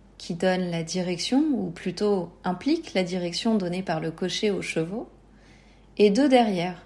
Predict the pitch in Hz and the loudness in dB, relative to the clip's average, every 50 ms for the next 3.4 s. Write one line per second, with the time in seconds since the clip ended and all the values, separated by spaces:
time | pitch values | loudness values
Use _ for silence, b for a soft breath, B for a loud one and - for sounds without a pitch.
0 | - - - - - 226 254 254 208 185 175 165 - 170 - - - b b b | -20 -20 -12 -4 2 4 4 4 4 2 -2 -4 -4 -6 -10 -16 -20 b b b
1 | b b b b b b b - 247 233 - - 262 285 277 - - - - - | b b b b b b b 0 0 0 2 4 2 2 2 -2 -10 -16 -14 -6
2 | - 202 202 - - 302 285 - - - 196 196 - - - - 185 95 190 - | -6 -6 -4 0 2 2 2 2 0 -2 -2 -2 -2 -6 -4 -4 -4 -4 -4 -4
3 | - 175 170 - - - - - | -4 -4 -6 -4 -6 -8 -8 -10